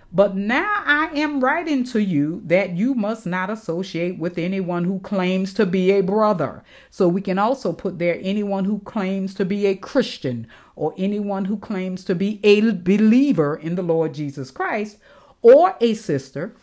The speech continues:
but is sexually immoral or greedy, an idolater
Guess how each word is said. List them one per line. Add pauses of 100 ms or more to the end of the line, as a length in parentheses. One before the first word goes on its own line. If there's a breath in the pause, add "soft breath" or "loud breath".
(400 soft breath)
but
is
sexually
immoral
or
greedy, (260 soft breath)
an
idolater